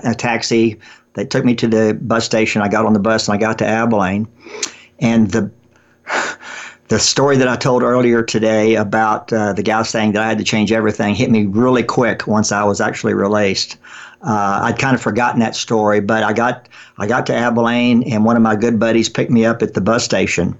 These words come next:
Uh, it was actually one of my drug buddies back in the day. And he says, uh, "Hey, I wanted to see you. It's been a long time. Uh, I'm gonna take you to your mom and dad's house, but let's go grab some lunch and, and talk and catch up a little bit." And I said, "Okay."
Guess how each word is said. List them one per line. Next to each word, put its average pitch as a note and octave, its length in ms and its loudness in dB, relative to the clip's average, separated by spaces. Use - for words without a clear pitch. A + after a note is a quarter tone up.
Uh, G#2 200 0
it G#2+ 40 2
was A2 160 0
actually A#2 240 2
one A2+ 100 2
of A2 60 2
my G#2 100 2
drug A2 300 0
buddies F#2+ 260 -2
back G2+ 240 -2
in G2+ 80 -4
the F#2+ 80 -2
day. G2 640 -2
And A2+ 560 2
he B2+ 180 -2
says, B2 520 2
uh, A2+ 300 2
"Hey, B2+ 460 0
I A2 80 -2
wanted B2+ 220 2
to A2 40 0
see B2 260 0
you. B2 400 2
It's - 140 -16
been A2+ 140 0
a G#2+ 80 2
long A#2 260 2
time. A#2+ 560 -2
Uh, G#2+ 400 -2
I'm A#2 80 0
gonna A#2 100 2
take A#2 220 -2
you A2+ 80 2
to - 100 -4
your A2+ 100 4
mom A2+ 220 4
and G#2+ 100 2
dad's A2 300 0
house, A2 560 -2
but A2+ 220 -4
let's A#2+ 200 -2
go A2+ 160 -2
grab A2 260 -2
some A2 180 0
lunch A#2 360 0
and, G2+ 360 0
and G2+ 160 0
talk A2 300 -2
and F#2+ 160 2
catch A2 240 -2
up A2 160 -2
a G#2+ 60 0
little G2 160 2
bit." F#2 240 0
And - 80 -6
I G2+ 40 -2
said, G#2 180 0
"Okay." A2+ 500 0